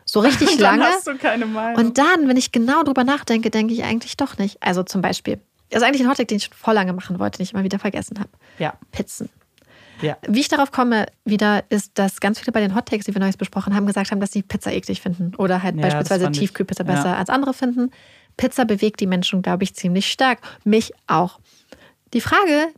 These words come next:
Speaker 1: die man gerade in Berlin bei Pizza hat, ich meine, natürlich einmal gibt es so diese ganz komische normale Standardpizza und dann gibt es einmal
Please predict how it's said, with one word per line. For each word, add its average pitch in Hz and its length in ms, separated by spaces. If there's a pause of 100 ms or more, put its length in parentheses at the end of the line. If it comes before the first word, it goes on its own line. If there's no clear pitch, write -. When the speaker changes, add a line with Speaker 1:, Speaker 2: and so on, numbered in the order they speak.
Speaker 1:
die 240 60
man 233 240
gerade 208 220
in 208 100
Berlin 226 400
bei 208 100
Pizza 202 340
hat, 202 120
ich - 80
meine, 202 160
natürlich 214 260
einmal 208 160
gibt 202 120
es 202 60
so - 60
diese 190 140
ganz 190 180
komische 190 360
normale 185 580
Standardpizza 220 960 (440)
und 220 140
dann 262 320 (580)
gibt - 160
es 233 140
einmal 214 440